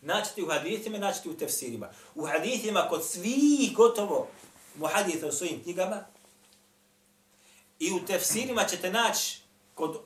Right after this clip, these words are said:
onih mufesira koji dolaze nama sa lancima u svojim tefsirima, a to je šta ko? Imam Taberi, dalje, Abdurrahman bin Hatim al-Razi od svoga oca, kad svoj tefsir navodi, i ko još?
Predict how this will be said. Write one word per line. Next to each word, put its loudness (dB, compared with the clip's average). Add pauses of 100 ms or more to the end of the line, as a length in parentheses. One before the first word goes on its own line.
(140)
onih -2
mufesira 4
koji -2
dolaze 0
nama 0
sa -4
lancima -2
u -8
svojim -8
tefsirima, -6 (340)
a -4
to -4
je -4
šta -4
ko? -6 (540)
Imam -6
Taberi, 0 (1400)
dalje, -2 (2500)
Abdurrahman -6
bin -10
Hatim -8
al-Razi 0
od -12
svoga -2
oca, 0
kad -10 (200)
svoj -12
tefsir -10
navodi, -12
i -8
ko -8
još? -2